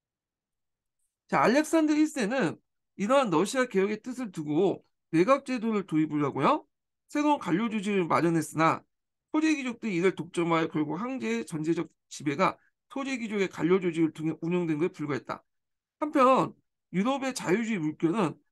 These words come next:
일부 토지 귀족과 청년 장교 그리고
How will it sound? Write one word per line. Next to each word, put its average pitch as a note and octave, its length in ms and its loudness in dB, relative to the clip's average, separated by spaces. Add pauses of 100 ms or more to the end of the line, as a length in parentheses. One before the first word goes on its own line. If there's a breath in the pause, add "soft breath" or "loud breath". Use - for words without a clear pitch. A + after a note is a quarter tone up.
(160)
일부 C4 320 -4
토지 C#4 260 -8
귀족과 G3+ 460 -6
청년 C4+ 320 -8
장교 - 380 -8
그리고 E3+ 440 -2